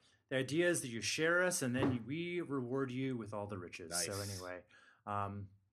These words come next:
Speaker 1: before we get on with our topic, let's give a little bit of love to our friends over at Skillshare.
Speaker 2: Mm-hmm.
Speaker 1: Um, Skillshare is amazing, guys. You're listening to the show right now.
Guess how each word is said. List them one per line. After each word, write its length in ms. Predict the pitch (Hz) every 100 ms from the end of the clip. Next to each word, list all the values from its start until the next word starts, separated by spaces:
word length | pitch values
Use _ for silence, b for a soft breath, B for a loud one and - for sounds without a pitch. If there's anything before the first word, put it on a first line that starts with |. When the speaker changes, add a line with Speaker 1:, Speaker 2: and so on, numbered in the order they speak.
| _ _ _ 123
Speaker 1:
before 440 | 139 - 156 220
we 100 | 202
get 260 | 165 185 175
on 460 | 165 185 175 185 160
with 160 | 135 135
our 100 | 123
topic, 640 | - 208 208 214 220 - B B -
let's 200 | 139 -
give 220 | 165 156
a 140 | 139 120
little 560 | 123 185 151 113 101 -
bit 160 | 190
of 160 | 117 98
love 360 | 135 147 151
to 140 | - 127
our 80 | 104
friends 280 | 120 117
over 140 | 117 127
at 40 |
Skillshare. 600 | 127 - 113 110 135 120 104
Speaker 2:
Mm-hmm. 300 | 110 95 107
Speaker 1:
Um, 440 | 120 120 120 120 - -
Skillshare 440 | - 208 202 208
is 100 | 175
amazing, 460 | 151 135 135 139 127
guys. 540 | 131 123 123 107 - -
You're 240 | - 151 170
listening 380 | 170 170 170 151
to 80 |
the 80 | 151
show 180 | - 139
right 200 | 131 127
now. 440 | 117 110 110 110